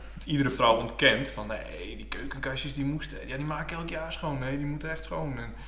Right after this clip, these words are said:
nee, die kleertjes, ja, die moeten even gestreken." En, ja, gewoon alsof dier-,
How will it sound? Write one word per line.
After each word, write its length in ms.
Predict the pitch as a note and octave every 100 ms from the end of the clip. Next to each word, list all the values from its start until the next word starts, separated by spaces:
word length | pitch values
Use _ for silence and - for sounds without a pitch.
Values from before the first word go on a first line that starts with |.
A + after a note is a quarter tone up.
| - -
nee, 180 | - A#2
die 100 | C3+
kleertjes, 420 | D3+ D#3 D#3+ A#2+
ja, 100 | A2
die 100 | A#2+
moeten 240 | A#2+ C3
even 160 | C#3 C#3+
gestreken." 600 | D3+ - D3 E3+ C#3 A2
En, 180 | A#2 A#2+
ja, 120 | A#2 A2+
gewoon 280 | - B2 A#2+
alsof 300 | A#2 A#2 A#2 - - C3 - A#2+
dier-, 360 | C#3 D3+ A#2+